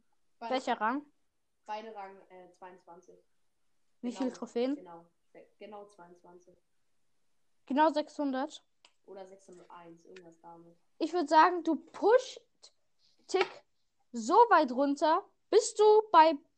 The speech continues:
Speaker 2: den Trophäen von Brock bist. <laughs> Ich hab's dir gesagt.
Speaker 1: Traurige Stelle.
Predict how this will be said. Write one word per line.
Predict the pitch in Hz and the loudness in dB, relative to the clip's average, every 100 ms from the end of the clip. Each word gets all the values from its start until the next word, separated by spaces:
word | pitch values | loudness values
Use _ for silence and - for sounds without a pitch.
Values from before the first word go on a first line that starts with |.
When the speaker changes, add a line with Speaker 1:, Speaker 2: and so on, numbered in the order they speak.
| _ | _
Speaker 2:
den | 294 262 | -4 -4
Trophäen | 254 - 302 294 | -6 -2 -2 0
von | 302 233 | -4 -4
Brock | 202 208 208 _ | -6 -6 -6 _
bist. | 202 208 - _ _ _ _ _ _ _ _ _ _ _ _ _ _ _ _ _ _ _ _ _ _ _ _ _ _ _ _ _ _ _ _ _ _ _ _ _ _ _ _ _ | -12 -12 -20 _ _ _ _ _ _ _ _ _ _ _ _ _ _ _ _ _ _ _ _ _ _ _ _ _ _ _ _ _ _ _ _ _ _ _ _ _ _ _ _ _
<laughs> | - 370 - 320 302 311 285 240 - _ _ _ _ _ _ _ _ _ _ _ _ _ _ _ _ _ _ _ 311 | 2 2 4 0 0 -2 -2 -4 -10 _ _ _ _ _ _ _ _ _ _ _ _ _ _ _ _ _ _ _ -10
Ich | - | -4
hab's | 208 - | -4 -4
dir | 233 | -10
gesagt. | 240 262 294 269 254 - - | -6 -4 0 0 -2 -14 -20
Speaker 1:
Traurige | 190 196 202 214 - | -20 -20 -20 -20 -20
Stelle. | - - 196 208 | -20 -20 -20 -20